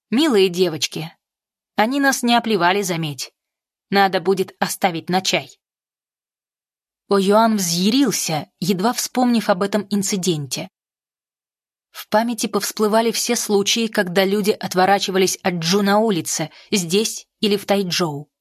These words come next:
Даже уличные торговцы иногда отказывались продать ему товар и косо смотрели вслед. Но любая обида скатывалась с Джу легко, как вода с соломенного плаща.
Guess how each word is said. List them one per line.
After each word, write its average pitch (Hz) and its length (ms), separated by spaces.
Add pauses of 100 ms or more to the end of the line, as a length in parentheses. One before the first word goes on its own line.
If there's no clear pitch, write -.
(680)
Даже 185 300
уличные 202 480
торговцы 202 600
иногда 175 380
отказывались 190 640
продать 185 400
ему 180 160
товар 175 440 (500)
и 196 100
косо 196 280
смотрели 185 460
вслед. 170 440 (880)
Но 196 220
любая 269 480
обида 247 640 (320)
скатывалась 262 640
с 196 180
Джу 247 220
легко, 262 520
как 247 240
вода 208 280
с - 80
соломенного 180 640
плаща. 160 580